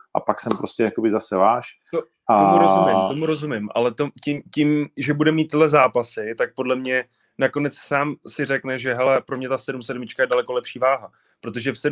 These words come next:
Speaker 1: uvidíme.
Speaker 2: sedm sedmičce je pro mě Vlastu Čepo nebezpečný soupeř, jakože, nebo nebezpečný zápasník, protože prostě má úder,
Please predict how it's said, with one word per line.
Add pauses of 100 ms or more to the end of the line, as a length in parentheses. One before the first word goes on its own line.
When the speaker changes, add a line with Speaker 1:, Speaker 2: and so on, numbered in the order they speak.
Speaker 1:
uvidíme.
Speaker 2:
sedm
sedmičce (440)
je
pro
mě
Vlastu
Čepo
nebezpečný (360)
soupeř,
jakože, (360)
nebo
nebezpečný
zápasník,
protože (100)
prostě
má
úder,